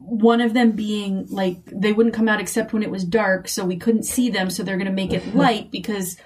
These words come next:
Speaker 2: Then they'll
Speaker 1: clearly
Speaker 2: still come out.
Speaker 1: it's a time issue
Speaker 2: <laughs> Yeah.
Speaker 1: with them. Like, I don't even know what they were th-, thought they were thinking. But they're trying to convince Decker that it's okay to put this light out there, and he's like, "Well, but,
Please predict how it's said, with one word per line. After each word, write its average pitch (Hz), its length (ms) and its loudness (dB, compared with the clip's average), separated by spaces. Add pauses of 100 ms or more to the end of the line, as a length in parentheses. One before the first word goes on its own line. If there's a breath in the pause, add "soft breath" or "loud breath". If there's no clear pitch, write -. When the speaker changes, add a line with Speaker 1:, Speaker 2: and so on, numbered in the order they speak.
(140 loud breath)
Speaker 2:
Then - 320 -8
they'll 247 120 4
Speaker 1:
clearly 277 420 4
Speaker 2:
still 170 160 4
come 214 200 -4
out. 254 180 -2
Speaker 1:
it's 233 160 4
a 185 120 0
time 311 480 2
issue 311 600 0
Speaker 2:
<laughs> - 80 -6
Yeah. - 180 2
Speaker 1:
with - 140 0
them. 302 280 2
Like, 254 260 0 (100)
I 269 140 -2
don't 262 160 6
even 180 220 0
know 185 160 0
what 170 180 0
they 170 100 -2
were 170 120 0
th-, - 340 -10
thought 190 240 0
they 160 80 0
were 165 160 0
thinking. 165 460 -6 (840 loud breath)
But 190 640 -2 (140)
they're 226 440 -4
trying 294 300 4
to 277 80 2
convince 269 580 4
Decker 240 360 0
that 226 120 2
it's 196 160 -4
okay 180 880 0
to 226 140 2
put - 300 0
this 196 220 -4
light 277 320 2
out 190 200 -2
there, 185 120 0
and 175 80 0
he's 175 200 -4
like, 170 280 0
"Well, 170 360 2
but, 185 340 -2